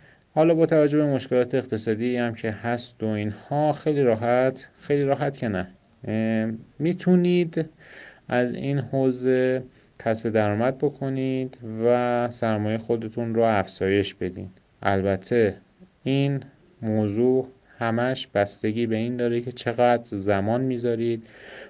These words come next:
و چقدر دانش خودتون رو توی این حوزه افزایش میدین. من پیش بینیم از بازار تو سال آینده اینه که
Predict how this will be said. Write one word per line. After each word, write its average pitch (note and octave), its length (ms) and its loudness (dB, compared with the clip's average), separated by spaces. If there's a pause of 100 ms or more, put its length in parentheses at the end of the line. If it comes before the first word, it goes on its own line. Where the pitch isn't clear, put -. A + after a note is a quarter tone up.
(100)
و B2+ 60 2
چقدر D#3+ 500 2
دانش A#2+ 380 0
خودتون C3 540 -2
رو C3 100 0
توی B2+ 220 -4
این A#2+ 160 -4
حوزه G#2+ 480 -2
افزایش F#2+ 640 -2
میدین. F#2+ 200 -8 (580)
من C3+ 380 4
پیش C3 300 -4
بینیم B2+ 260 2
از B2+ 240 0
بازار A2+ 500 6
تو B2 160 -8
سال B2+ 280 0
آینده A2+ 680 0
اینه A#2+ 300 -6
که A#2+ 460 -2